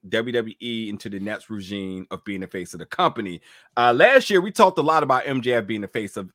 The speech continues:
uh, A E W, and I'm pretty sure there's no reason to ever have to bring that conversation up, up again because I think that that's just dead in the water at this point.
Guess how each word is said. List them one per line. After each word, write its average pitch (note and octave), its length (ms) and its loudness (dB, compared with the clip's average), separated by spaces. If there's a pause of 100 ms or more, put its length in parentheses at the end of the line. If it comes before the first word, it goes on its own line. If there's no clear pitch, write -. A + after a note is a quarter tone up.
(160)
uh, G#2 200 -8
A A2 80 -4
E G2+ 140 -4
W, F2+ 440 -4
and G2 100 -4
I'm A2+ 160 -2
pretty A#2 220 -4
sure G#2 240 -4
there's F#2+ 180 -6
no G#2+ 120 -4
reason A2 260 -6
to E2+ 100 -8
ever G#2 200 -2
have G#2+ 160 -8
to F#2 80 -12
bring G#2 160 -6
that G#2 160 -4
conversation F#2+ 560 -6
up, F2 160 -8
up F2 180 -8
again G#2+ 360 -6
because F#2 180 -12
I G2+ 120 -4
think F#2+ 220 -12
that G#2 240 -6
that's G#2 300 -6
just F2 180 -14
dead F#2+ 240 -8
in F2 80 -14
the F2 80 -14
water F#2 280 -6
at D#2+ 100 -20
this F#2 160 -14
point. D#2 260 -14